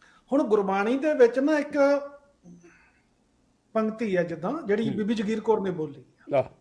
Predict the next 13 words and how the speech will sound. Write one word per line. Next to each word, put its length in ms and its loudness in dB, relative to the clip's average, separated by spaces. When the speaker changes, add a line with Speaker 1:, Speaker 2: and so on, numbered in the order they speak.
Speaker 1:
ਹੁਣ 100 2
ਗੁਰੂ 220 -2
ਸਾਹਿਬ 260 0
ਦਾ 120 6
ਸਿਧਾਂਤ 440 -2
ਤੇ 180 -2
ਜਿਹੜਾ 220 0
ਹੈਗਾ 220 -2
ਬੜਾ 680 0
ਵਧੀਆ 480 2
ਔਰ 100 2
ਸਪਸ਼ਟ 500 -2
ਆ 160 -14